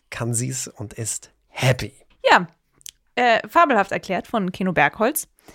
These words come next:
Speaker 2: Äh, Quotenkommentator O-Ton Jukebox. Und du hast etwas mit Keno de Schwatten Ostfries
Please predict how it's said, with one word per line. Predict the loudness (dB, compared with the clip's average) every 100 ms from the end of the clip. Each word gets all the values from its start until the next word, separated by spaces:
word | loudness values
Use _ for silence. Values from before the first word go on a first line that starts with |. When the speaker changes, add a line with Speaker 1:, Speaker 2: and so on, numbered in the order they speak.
| _ -6
Speaker 2:
Äh, | -2 -2
Quotenkommentator | -6 -10 -6 -4 -4 -4 -4 -4 -4
O-Ton | -4 -6 -4 -4 -2 -4 -6 -8 -6
Jukebox. | -2 -4 2 2 2 0
Und | -2 0 2 0 -4 -2
du | -2
hast | -2 -2
etwas | -6 0 -2 0
mit | -4 -4 -6 -10 -12
Keno | -2 0 0 0 0
de | 2 2 2
Schwatten | 0 2 2 2
Ostfries | -2 -4 -2 2 2 2 -4 -6